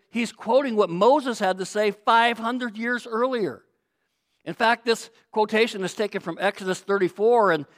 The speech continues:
in the context, Moses had been up on top of Mount Sinai. He'd been up having a confab with God, and, and, um,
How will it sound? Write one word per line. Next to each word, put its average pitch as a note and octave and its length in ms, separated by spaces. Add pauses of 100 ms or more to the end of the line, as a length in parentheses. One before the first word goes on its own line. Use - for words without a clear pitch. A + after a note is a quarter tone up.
in F#3 120
the B3 80
context, A3+ 640 (280)
Moses A3 420
had G3+ 180
been F#3+ 140
up G3 120
on F#3+ 120
top G#3 200
of G3 80
Mount G3 300
Sinai. F#3+ 640
He'd E3+ 160
been E3 100
up F3+ 140
having F#3 220
a D#3 60
confab F#3 560
with F3+ 140
God, E3 380
and, C3 120 (480)
and, E3+ 280
um, E3 280